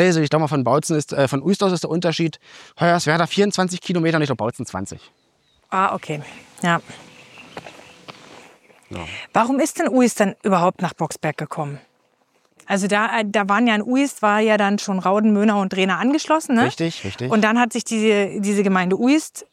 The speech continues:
Speaker 2: äh, zu Boxberg, also
Speaker 1: Bekannt.
Speaker 2: bekannt, genau.
Speaker 1: Per Eingliederungsvereinbarung.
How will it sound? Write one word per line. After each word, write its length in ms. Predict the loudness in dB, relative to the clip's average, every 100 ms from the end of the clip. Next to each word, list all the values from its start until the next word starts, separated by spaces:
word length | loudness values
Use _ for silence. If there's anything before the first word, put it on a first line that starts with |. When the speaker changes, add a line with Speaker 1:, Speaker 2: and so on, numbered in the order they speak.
| -20 -20 -20 -16
Speaker 2:
äh, 100 | -6
zu 140 | 0
Boxberg, 600 | 2 0 0 2 2 -2 -10 -20 _ _ _ _ _ _ _ _ -20 -20 _ _ _
also 320 | -2 0 -2 -6 -16 -20 _ _ _ _ _ -14 -4
Speaker 1:
Bekannt. 400 | 0 0 -2 -12 -4
Speaker 2:
bekannt, 580 | 0 2 2 0 -4 -14 _ _
genau. 380 | 0 2 0 0
Speaker 1:
Per 140 | 2
Eingliederungsvereinbarung. 1200 | 2 2 0 0 0 -2 -2 0 -2 0 -2 -4